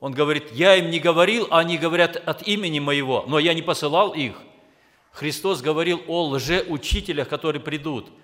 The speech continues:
о лжехристах, которые примут на себя имя Иисуса Христа, будут говорить от Его имени, но Он не посылал их.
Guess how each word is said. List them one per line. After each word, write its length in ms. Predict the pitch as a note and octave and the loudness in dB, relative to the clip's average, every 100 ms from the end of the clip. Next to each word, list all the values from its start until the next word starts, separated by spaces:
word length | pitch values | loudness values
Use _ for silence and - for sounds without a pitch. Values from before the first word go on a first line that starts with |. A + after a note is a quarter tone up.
| _ _ _ | _ _ _
о 120 | D3+ | -4
лжехристах, 1040 | C#3+ C#3 D#3+ F#3+ - - D3+ - F3 G#3 G#3 | -2 -2 0 -2 -4 -10 -10 -6 -2 0 -2
которые 400 | G3 F#3 E3+ D#3 - - _ - | -4 -2 -2 -4 -10 -20 _ -6
примут 420 | E3 E3+ E3 - - _ _ _ _ _ _ - | -2 -2 -4 -8 -20 _ _ _ _ _ _ -6
на 140 | D#3 | -4
себя 340 | D#3+ E3+ D3+ F3+ | -2 -2 2 2
имя 420 | F3+ F#3+ F3 D3+ | 0 -2 0 0
Иисуса 460 | D3 C#3+ E3+ D3+ | 0 -4 -6 -8
Христа, 360 | D#3 D3 - E3 | -8 -10 -2 -2
будут 200 | D3 D#3 | -2 -2
говорить 380 | D3+ D#3 D#3+ D3 | -2 -2 -4 -6
от 100 | C3+ | -6
Его 160 | C#3+ | -4
имени, 480 | D3+ D#3 D3+ B2+ A2 | -4 -4 -4 -4 -6
но 180 | A2 C3+ | -4 0
Он 340 | E3 D3 - - | 0 -2 -12 -8
не 140 | D3 | -4
посылал 520 | E3 C#3 C#3+ C#3+ F#3 | -2 -2 0 2 2
их. 120 | D3 | 0